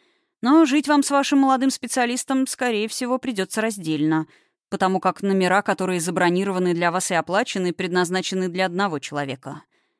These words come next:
Да и не стоит превращать международное мероприятие в балаган. Это просто некрасиво. Для этого существует как минимум Сочи».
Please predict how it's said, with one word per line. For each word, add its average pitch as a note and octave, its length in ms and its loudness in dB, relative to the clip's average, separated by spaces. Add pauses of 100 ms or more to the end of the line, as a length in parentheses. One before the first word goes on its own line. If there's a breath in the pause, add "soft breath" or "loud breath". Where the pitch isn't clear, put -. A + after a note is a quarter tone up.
(140)
Да G3+ 120 0
и D4 340 0
не C4 160 4
стоит D#4+ 380 -2
превращать E3 540 -4
международное F3+ 640 2
мероприятие F3 680 -2
в E3 80 -10
балаган. D#3+ 600 -2 (500)
Это C4+ 180 -2
просто C4 340 0
некрасиво. A3 760 0 (200)
Для G3+ 340 0
этого G#3 200 -2
существует G3+ 800 -2
как G3+ 200 -2
минимум G3+ 400 2
Сочи». E3+ 560 -4